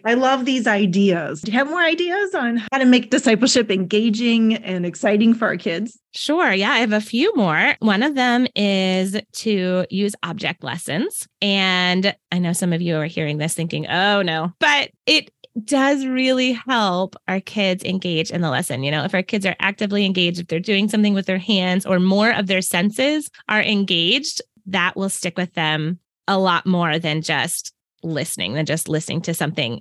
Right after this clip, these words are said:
Speaker 2: And it doesn't have to be every time, and it doesn't have to be complicated either. It can be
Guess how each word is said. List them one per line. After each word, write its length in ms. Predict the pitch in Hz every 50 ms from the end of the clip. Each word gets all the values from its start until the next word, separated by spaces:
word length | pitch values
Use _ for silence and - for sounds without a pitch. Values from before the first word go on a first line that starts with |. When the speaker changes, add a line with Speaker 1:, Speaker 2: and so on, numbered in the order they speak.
| - -
Speaker 2:
And 100 | - 294
it 80 | -
doesn't 280 | - 320 285 302 294 302
have 220 | 285 277 254 277 -
to 120 | - 269
be 460 | 226 214 240 226 220 220 220 214 - _ _ _ -
every 460 | 180 185 180 180 180 190 190 196 208
time, 520 | 214 - 226 220 208 208 208 208 214 214 214
and 120 | - 247
it 100 | 240 233
doesn't 240 | 214 240 240 240 240
have 160 | 220 226 226
to 100 | 214 233
be 120 | 208 214 202
complicated 720 | - - 196 180 170 - 175 175 - - 165 156 160 160 -
either. 220 | - 175 156 156
It 80 | 139 -
can 120 | 208 202
be 200 | 196 208 196 190